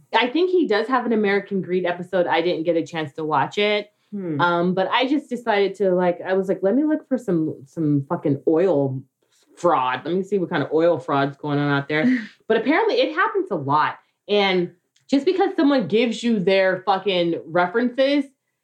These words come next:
Speaker 1: you still need to do some research on them and Google them and
Speaker 2: And maybe Google the references.
Speaker 1: Google the references. So they're probably the, them.
Speaker 2: <laughs> Mm-hmm.
Speaker 1: They're like, "Oh, yeah, we're so happy. We get all this money and we do this and we do that."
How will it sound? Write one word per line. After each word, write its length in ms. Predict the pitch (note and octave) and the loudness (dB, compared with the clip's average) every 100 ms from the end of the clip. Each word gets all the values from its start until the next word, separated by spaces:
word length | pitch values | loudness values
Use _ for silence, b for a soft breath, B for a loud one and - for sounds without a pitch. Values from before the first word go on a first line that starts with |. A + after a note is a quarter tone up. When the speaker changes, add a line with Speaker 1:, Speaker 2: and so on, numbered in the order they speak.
| _ | _
Speaker 1:
you 240 | G#3 C#4+ D4+ | -2 0 0
still 300 | - F#4 F#4 | 0 2 2
need 160 | F#4+ | 2
to 120 | F4+ A#3 | 2 0
do 300 | F#3 D#4 D4 | 2 2 2
some 180 | D#4+ B3+ | 2 2
research 460 | B3+ C#4+ D4+ B3+ C4 | 2 2 2 0 2
on 180 | A#3 | 0
them 140 | A#3 A3+ | 2 0
and 200 | G#3+ D3+ | 0 2
Google 380 | A3+ A#3+ C#4 B3+ | 2 2 2 2
them 520 | B3+ B3 B3 A#3+ - _ _ - | 2 2 0 -2 -6 _ _ -2
and 280 | G#3 G#3+ G3 | 0 2 2
Speaker 2:
And 120 | F#3+ | 2
maybe 260 | F#3 G#3+ | 0 -2
Google 260 | F#3 G3+ G3 | -4 -2 2
the 80 | F3+ | 2
references. 640 | F3 - D#3+ D3 - D#3+ F#3 | 2 -2 -8 -10 -16 -14 -2
Speaker 1:
Google 300 | D#4+ F4+ G4+ | 0 2 2
the 120 | G4+ | 2
references. 680 | E4+ B4 A4+ G#4 F4 C4+ - | 2 0 0 -2 0 -2 2
So 140 | D4 | 0
they're 140 | D#4 D4+ | 2 0
probably 340 | F#4+ G4 G#4 | 0 2 2
the, 320 | C#4+ C4 F3+ - _ - | 0 -2 -6 -16 _ -12
them. 680 | F3 B3 B4 A#3 E3 C3+ - | 0 2 2 0 -4 -8 -12
Speaker 2:
<laughs> 60 | _ _ | _ _
Mm-hmm. 800 | A#3 B3+ B3 A3 A3+ A3+ A3 G#3 - F3+ E3+ E3+ - _ b b - | 0 0 0 -4 -6 -8 -10 -12 -14 -20 -20 -20 -20 _ b b -4
Speaker 1:
They're 100 | G#3 | 0
like, 140 | A3+ | 2
"Oh, 220 | B3+ E4+ E4 | 4 4 4
yeah, 200 | D#4+ D4 | 2 0
we're 180 | D4+ - | 0 -2
so 120 | C#4+ | 0
happy. 320 | C#4 D4 C#4+ | 2 2 2
We 140 | C4+ C#4 | 0 2
get 100 | C#4 | 4
all 180 | C#4 C4+ | 2 2
this 240 | C4+ C4 | 0 -2
money 300 | B3 C4 C4 | -6 -4 -4
and 80 | B3+ | -4
we 100 | B3+ | -4
do 140 | B3 | -2
this 200 | A3+ A#3+ A#3 | -2 -2 -2
and 100 | A#3 | -4
we 140 | A#3+ | -4
do 120 | A#3 | -2
that." 220 | B3 B3 | 0 0